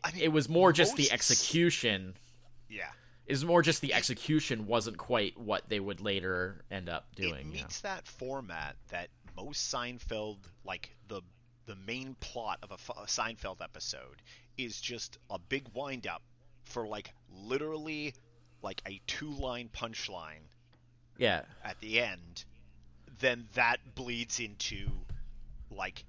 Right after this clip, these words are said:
Speaker 1: the stand-up end bit when they do the end credits.
Speaker 2: Yeah.
Speaker 1: Like, that's, that's every episode. So, like, they already
Speaker 2: Yeah.
Speaker 1: had,
Speaker 2: Well, that
Speaker 1: like,
Speaker 2: was
Speaker 1: that
Speaker 2: sort
Speaker 1: format, you know, like, in place, uh, by this episode, like, for this very first
Speaker 2: Yeah.
Speaker 1: episode, which was,
Speaker 2: Well, that was
Speaker 1: they
Speaker 2: sort
Speaker 1: knew
Speaker 2: of
Speaker 1: what they
Speaker 2: th-
Speaker 1: wanted,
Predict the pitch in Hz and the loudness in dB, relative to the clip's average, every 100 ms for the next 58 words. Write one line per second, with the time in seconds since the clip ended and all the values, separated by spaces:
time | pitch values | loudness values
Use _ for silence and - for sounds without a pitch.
0 | - 104 - - 110 107 98 - 120 110 | -10 -4 -2 -2 -2 -4 -8 -2 -2 -2
1 | 101 98 92 92 90 87 87 85 - 92 | -4 -10 -10 -14 -14 -14 -14 -10 -6 -6
2 | - - - - - - - - - 120 | -8 -16 -16 -16 -20 -20 -20 -20 0 2
3 | 85 104 98 - - - - 147 - - | 2 0 -6 -10 -16 -12 -4 -4 -4 -12
4 | - - - 175 - - 123 117 127 170 | -18 -8 -2 -2 -2 -2 -2 0 0 0
5 | - 123 - - 143 135 131 143 135 127 | 0 -4 -8 -6 -4 -4 -4 -4 -4 0
6 | 175 - 107 - 127 185 220 220 208 - | 4 4 2 -2 2 8 10 10 10 6
7 | 190 185 - 156 175 151 98 92 92 - | 4 4 0 -2 -2 0 -2 -2 -4 -12
8 | - - - - - - - 123 113 110 | -20 -20 -20 -20 -20 -20 -12 -8 -6 -6
9 | 107 113 104 104 101 - - 117 98 - | -8 -10 -8 -6 -6 -8 -8 -10 4 4
10 | 143 98 - - - - - - - - | 4 -4 -8 -10 -14 -20 -20 -20 -20 -20
11 | - - - 113 110 110 113 - 160 139 | -20 -6 2 4 4 2 2 0 0 0
12 | - 139 120 107 - 127 110 - 113 101 | -4 -2 -4 -4 -8 -10 -8 -6 -6 -6
13 | 110 - 202 120 92 95 107 - 117 185 | -10 -4 2 4 4 0 -10 2 8 12
14 | 190 202 - 214 202 185 170 131 117 147 | 12 10 8 8 8 4 4 2 2 -2
15 | 143 95 | -2 -6